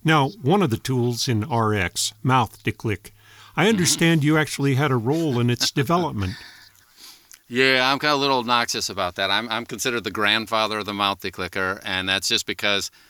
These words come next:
Speaker 2: I consider myself complainer in chief. Uh, I have, I went to Isotope, and I happened to meet the guy who had written the denoisers and the declickers. I posted a question in a forum one time, and some guy was kind of,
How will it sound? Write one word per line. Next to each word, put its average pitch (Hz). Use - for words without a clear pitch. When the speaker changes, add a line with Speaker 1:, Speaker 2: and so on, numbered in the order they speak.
Speaker 2:
I 101
consider 113
myself 110
complainer 127
in 117
chief. 104
Uh, 104
I 110
have, 123
I 110
went 117
to 147
Isotope, 107
and 98
I 95
happened 104
to 139
meet 151
the 107
guy 98
who 123
had 113
written 117
the 123
denoisers 131
and 117
the 117
declickers. 113
I 156
posted 214
a 147
question 131
in 113
a 101
forum 113
one 90
time, 92
and 98
some 180
guy 95
was 98
kind 123
of, 143